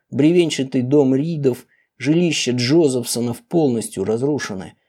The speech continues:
От отеля осталась половина, так же, как и от магазина «Две сестры». Продуктовый магазин Уоррелла в огне, как и окружная лавка Оула,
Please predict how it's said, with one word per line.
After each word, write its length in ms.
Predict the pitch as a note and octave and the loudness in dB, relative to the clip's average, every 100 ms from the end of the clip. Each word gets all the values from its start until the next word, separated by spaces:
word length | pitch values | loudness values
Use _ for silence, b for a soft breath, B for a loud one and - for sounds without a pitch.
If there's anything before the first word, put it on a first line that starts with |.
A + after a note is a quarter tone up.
| _ _ | _ _
От 220 | A2+ A2 | -6 -4
отеля 440 | A#2 - D3+ C3+ | -4 -2 0 0
осталась 460 | B2 - B2+ A#2+ A#2 | -2 -2 0 0 -2
половина, 840 | - B2 B2 B2 C3+ G#2+ E2+ - _ _ | -2 0 0 0 -2 -4 -6 -12 _ _
так 180 | - C#3+ | -4 -2
же, 100 | C#3 | -2
как 200 | - - | -2 0
и 40 | |
от 120 | A#2+ B2+ | -2 -2
магазина 580 | A#2 A#2+ A2+ A#2 A2 | -2 -2 0 -2 -4
«Две 220 | G#2 A2 G#2+ | -4 -4 -4
сестры». 600 | A2 - - G#2+ B1+ - _ _ - | -4 -8 -6 -8 -8 -14 _ _ -2
Продуктовый 640 | A#2+ B2+ C3 - C3 A#2+ | 2 2 2 0 2 2
магазин 460 | A#2 A2+ A#2+ A#2 A#2+ | 0 2 2 2 0
Уоррелла 580 | A#2+ C#3+ D3 B2 A#2 A2 | 2 4 4 2 0 -2
в 200 | A2+ B2+ | -2 -4
огне, 580 | A#2 C3 C3+ G#2+ D2 _ _ _ _ | -2 -6 -6 -6 -10 _ _ _ _
как 240 | - A#2+ C3+ | -4 0 0
и 20 | |
окружная 540 | B2+ B2+ A#2+ C3+ C3+ | -2 -4 -2 0 2
лавка 520 | C3 B2+ A#2 - B2 - | 2 2 0 -2 -4 0
Оула, 560 | D#3 A#2+ G2+ F#2+ F2 | 0 2 -2 -6 -10